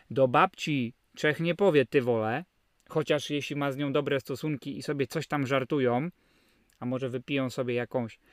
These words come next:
jakiś kiele-, kieliszeczek śliwowicy albo fernetu, albo rumu, to,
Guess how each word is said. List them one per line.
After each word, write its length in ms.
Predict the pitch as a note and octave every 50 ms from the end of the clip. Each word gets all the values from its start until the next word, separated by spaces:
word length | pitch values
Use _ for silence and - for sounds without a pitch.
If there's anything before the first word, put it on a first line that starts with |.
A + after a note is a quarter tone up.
| - - - - - - -
jakiś 240 | A#2 C3 B2+ - -
kiele-, 300 | - D#3 C#3 C#3 C3+ - - -
kieliszeczek 640 | - E3 D#3+ D#3 D3+ C#3+ - E3 D#3 - D#3 C3 A#2
śliwowicy 800 | - - - D#3 D3+ E3 D3+ D#3 C#3+ C#3+ D3+ C#3 - - C3
albo 180 | C3 C3 C#3 C#3
fernetu, 640 | - - D#3 D3 C#3+ D3+ D3+ C#3 - - B2 B2+ C3
albo 260 | B2+ B2+ B2+ C#3+ D3+
rumu, 360 | E3 F3 D#3+ C3+ B2+ C3 D3+
to, 280 | C#3+ C#3+ C#3+ D3 D3+